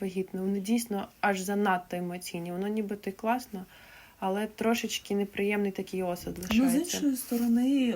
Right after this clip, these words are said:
Speaker 2: у італійців є така штука, що обирати пару собі на все життя.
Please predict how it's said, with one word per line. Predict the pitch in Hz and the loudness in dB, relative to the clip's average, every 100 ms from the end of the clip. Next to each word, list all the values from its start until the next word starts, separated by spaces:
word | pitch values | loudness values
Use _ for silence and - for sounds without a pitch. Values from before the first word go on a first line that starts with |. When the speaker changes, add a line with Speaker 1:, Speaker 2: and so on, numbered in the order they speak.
| - | -2
Speaker 2:
у | 202 | -6
італійців | 202 220 220 233 220 202 - | -4 0 2 2 0 -6 -6
є | 208 208 | -4 -4
така | 180 165 170 | -6 -8 -10
штука, | - 170 165 151 | -8 -8 -8 -10
що | - 170 165 160 - - - - | -6 -6 -6 -8 -16 -20 -16 -8
обирати | 170 165 175 170 151 | -4 -2 -4 -4 -8
пару | - 151 156 | -4 -4 -2
собі | 156 151 143 151 | -4 -4 -4 -4
на | 151 | -2
все | 170 170 | -2 -2
життя. | 170 170 - 220 247 | -2 -4 0 2 2